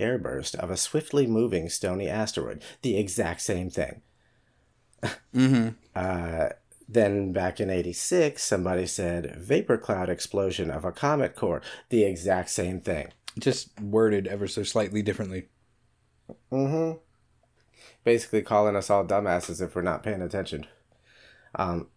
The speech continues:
Speaker 2: I mean, we
Speaker 1: number
Speaker 2: are.
Speaker 1: nine. <clears throat> Well, we are.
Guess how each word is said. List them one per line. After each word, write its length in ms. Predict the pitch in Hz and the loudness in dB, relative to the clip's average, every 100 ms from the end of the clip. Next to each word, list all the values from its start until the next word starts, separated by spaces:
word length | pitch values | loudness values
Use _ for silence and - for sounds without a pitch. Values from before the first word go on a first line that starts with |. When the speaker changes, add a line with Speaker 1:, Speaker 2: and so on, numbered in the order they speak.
| _ _ _ _ _ _ _ _ _ _ | _ _ _ _ _ _ _ _ _ _
Speaker 2:
I 60 | 156 | 4
mean, 180 | 127 104 | 6 6
we 140 | 98 | 6
Speaker 1:
number 260 | 113 110 131 | 8 8 4
Speaker 2:
are. 120 | 170 | 0
Speaker 1:
nine. 260 | 92 82 69 _ _ _ - _ _ _ _ - | -2 -6 -12 _ _ _ -20 _ _ _ _ -4
<clears throat> 220 | 123 92 | -4 -2
Well, 160 | 95 76 | -4 -2
we 160 | 101 151 | 0 0
are. 300 | - - | 0 -8